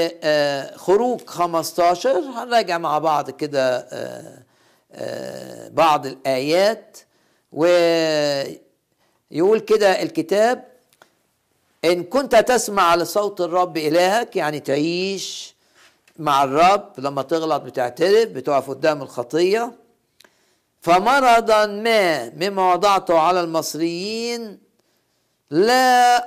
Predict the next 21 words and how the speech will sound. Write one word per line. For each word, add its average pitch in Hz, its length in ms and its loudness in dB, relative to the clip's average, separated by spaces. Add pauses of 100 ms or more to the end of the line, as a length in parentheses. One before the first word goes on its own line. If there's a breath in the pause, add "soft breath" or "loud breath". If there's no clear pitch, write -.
(140)
أضع 214 380 2
عليك". 156 580 0 (1400)
وبعدين، 165 560 0
طب 180 220 2
افترض 220 500 0
يعني 170 560 0
إني، 151 580 -8
آه، 135 460 -6
آه، 123 440 -14 (500)
آه، 123 580 -8
جالي 196 520 2 (140)
مرض، 170 400 -2 (200)
إيه 208 120 4
ال-، 196 240 -4
إيه، - 200 -4
إيه 226 80 2
الموضوع؟ 165 640 -2 (100)
"فإني 226 460 -2
أنا 254 440 -2
الرب 247 480 -2 (260)
شافيك"، 180 1400 0